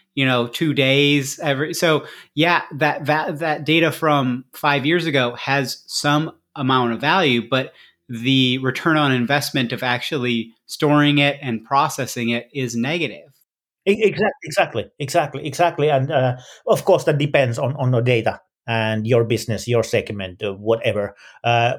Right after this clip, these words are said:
Speaker 2: but, uh, in general, I, I, that, that's a good analogy in my mind. I,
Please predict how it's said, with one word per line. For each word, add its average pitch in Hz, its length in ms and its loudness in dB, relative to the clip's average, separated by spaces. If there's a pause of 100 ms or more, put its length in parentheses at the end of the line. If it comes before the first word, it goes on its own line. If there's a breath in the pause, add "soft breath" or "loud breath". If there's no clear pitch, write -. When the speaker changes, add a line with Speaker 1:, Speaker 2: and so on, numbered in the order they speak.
(140)
Speaker 2:
but, 131 280 -2
uh, 131 420 2
in 131 160 -2
general, 127 580 2
I, 131 160 0
I, 139 340 -2
that, 170 260 -2
that's 170 180 0
a 160 40 -2
good 170 220 2
analogy 120 520 2
in 104 100 -8
my 104 140 -6
mind. 101 280 -8
I, 131 180 2